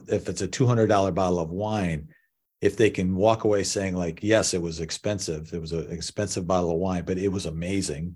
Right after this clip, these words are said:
and it was great." And same thing with a dinner. If they're paying, you know, a hundred and fifty dollar check average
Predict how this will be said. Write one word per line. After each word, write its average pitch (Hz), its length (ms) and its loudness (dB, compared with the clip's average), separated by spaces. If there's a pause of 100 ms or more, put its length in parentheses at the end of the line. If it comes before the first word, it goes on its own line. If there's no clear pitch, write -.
and 90 100 -6
it 82 80 -6
was 76 180 -10
great." 85 500 0 (100)
And 82 140 -8
same 95 180 -4
thing 92 220 -2
with 82 140 -2
a 80 60 -2
dinner. 87 520 -2 (560)
If - 80 -16
they're 90 100 -2
paying, 104 460 0
you 90 80 0
know, 85 240 -2
a 85 80 -2
hundred 90 240 -2
and 80 100 -6
fifty - 280 -2
dollar 90 260 2
check 117 300 -2
average 80 460 -4